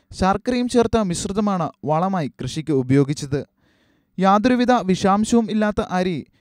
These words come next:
വിപണന മേളകളിലും പാടത്തിന് സമീപമുള്ള ആളുകളിലും എത്തിക്കാനാണ് മമ്മൂട്ടിയുടെ പദ്ധതി. കാഞ്ഞിരപ്പള്ളിയിലെ പുതിയ ചിത്രത്തിന്റെ ലൊക്കേഷനിലേക്ക് നീങ്ങുമ്പോഴാണ്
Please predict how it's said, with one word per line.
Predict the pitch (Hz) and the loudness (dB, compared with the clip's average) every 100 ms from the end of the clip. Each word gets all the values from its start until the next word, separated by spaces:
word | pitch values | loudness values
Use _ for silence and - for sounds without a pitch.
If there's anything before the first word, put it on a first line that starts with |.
| - | -4
വിപണന | 156 160 202 226 | 0 2 2 2
മേളകളിലും | 226 220 202 208 202 180 | 2 0 0 0 -2 -4
പാടത്തിന് | 170 160 165 214 | -4 -4 -4 -2
സമീപമുള്ള | 214 208 208 202 196 196 - | 0 0 0 -2 0 -2 -2
ആളുകളിലും | 160 160 180 208 202 175 | -2 0 0 2 0 -2
എത്തിക്കാനാണ് | - - 165 175 156 120 | -8 -8 -6 -4 -4 -6
മമ്മൂട്ടിയുടെ | - 135 151 190 180 139 - | -6 -4 0 0 0 -2 -4
പദ്ധതി. | 123 117 127 131 - _ _ _ _ | -6 -6 -4 -6 -8 _ _ _ _
കാഞ്ഞിരപ്പള്ളിയിലെ | 135 143 170 180 175 175 175 | -2 0 0 0 2 2 0
പുതിയ | - 151 160 196 | -2 -2 0 -2
ചിത്രത്തിന്റെ | 202 202 185 196 | -2 -4 -2 2
ലൊക്കേഷനിലേക്ക് | 185 170 175 180 190 190 190 | 2 2 -2 -4 -6 -4 -6
നീങ്ങുമ്പോഴാണ് | 185 190 196 185 143 | -6 -4 -2 0 -2